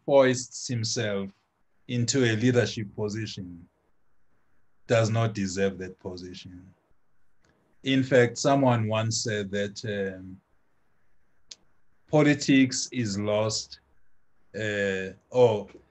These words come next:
you know, the issue of leadership is lost on the politicians. And so, or is wasted on politicians. I would believe that, uh, it is only when people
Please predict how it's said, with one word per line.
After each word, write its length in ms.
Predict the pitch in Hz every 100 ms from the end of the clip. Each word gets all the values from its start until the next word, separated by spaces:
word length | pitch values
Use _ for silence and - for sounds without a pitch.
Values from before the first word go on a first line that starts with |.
| _ _
you 140 | 131
know, 220 | 127 123
the 360 | 120 123 120 127
issue 360 | 160 170 - 151
of 120 | 123
leadership 520 | 120 123 110 104 110 98
is 220 | 101 101
lost 340 | 107 107 104
on 140 | 110 101
the 60 |
politicians. 1080 | 98 98 95 - 101 98 95 - _ - - _ _ _ _ _ _ -
And 200 | - 123
so, 500 | 120 147 131 120 - - -
or 160 | 127
is 180 | 120 107
wasted 560 | 104 131 131 - 104 98
on 160 | 101
politicians. 1000 | 98 101 92 - 98 - 98 92 _ - _ _ _ _ _ _ _ _ _ _ _ _ -
I 140 | 135
would 180 | 156 160
believe 540 | 131 120 131 131 104
that, 360 | 107 110 110 -
uh, 560 | 107 101 98 92 90 90 _ _ _ _ _ _ _ _
it 160 | 143 139
is 140 | 139
only 240 | 139 143 143
when 460 | 131 135 131 127
people 600 | 123 151 147 - 104 95